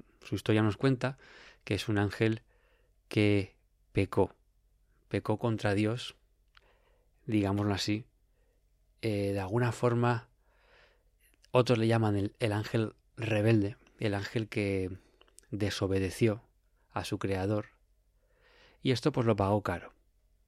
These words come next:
porque Lucifer, l-, el portador de la luz, Luzbel, ese ángel que dicen que era el favorito de Dios, pues, eh, por supuesto que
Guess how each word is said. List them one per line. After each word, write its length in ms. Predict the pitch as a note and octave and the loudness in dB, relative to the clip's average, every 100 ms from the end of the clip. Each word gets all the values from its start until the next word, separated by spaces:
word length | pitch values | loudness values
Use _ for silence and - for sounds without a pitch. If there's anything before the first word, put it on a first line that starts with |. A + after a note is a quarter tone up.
| _ _ _ _ _ _ _ _ _ _ | _ _ _ _ _ _ _ _ _ _
porque 540 | - F#2+ - F#2+ F#2 - _ _ | -6 -4 -2 -2 -4 -10 _ _
Lucifer, 720 | - A#2+ C3 - B2+ C3+ C3 G3+ | -4 0 0 0 0 0 -2 -8
l-, 340 | A2 G#2+ G#2+ - | -8 -4 -4 -4
el 160 | A2+ G#2 | -4 -4
portador 520 | G#2+ G2+ G2 G#2+ A2 | -4 -2 0 0 2
de 100 | A#2 | 0
la 100 | A2 | 2
luz, 300 | A2+ A2+ - | 0 -2 -6
Luzbel, 800 | - G#2+ A2 G#2 G#2 A2 G#2+ - _ _ _ _ _ _ _ _ _ _ _ _ _ _ _ | -10 -4 -2 -2 -2 -2 -2 -6 _ _ _ _ _ _ _ _ _ _ _ _ _ _ _
ese 240 | A2+ B2+ | -2 2
ángel 320 | B2 A#2+ A#2+ A2 | 0 2 2 2
que 100 | G#2 | 0
dicen 240 | G#2 A2 | 0 0
que 80 | G#2 | 0
era 80 | G2+ | 0
el 80 | |
favorito 600 | - F#2+ F#2 G2 G#2 G2 - _ - | 0 -2 -2 -2 0 -2 -6 _ -8
de 160 | F#2+ | -4
Dios, 400 | F#2 G#2 G2 - - _ _ _ _ _ - _ _ _ _ _ _ _ _ | 0 0 0 -8 -18 _ _ _ _ _ -20 _ _ _ _ _ _ _ _
pues, 460 | - A2 A2 - - | -4 0 2 0 -2
eh, 420 | G#2 G2 F#2+ F#2 - _ _ _ _ _ _ _ _ _ _ | 0 0 -2 -6 -12 _ _ _ _ _ _ _ _ _ _
por 160 | - G#2 | -4 -4
supuesto 460 | G#2+ G#2 G#2 A#2+ G#2 | -2 -2 0 0 0
que 340 | G2+ F#2+ | 0 0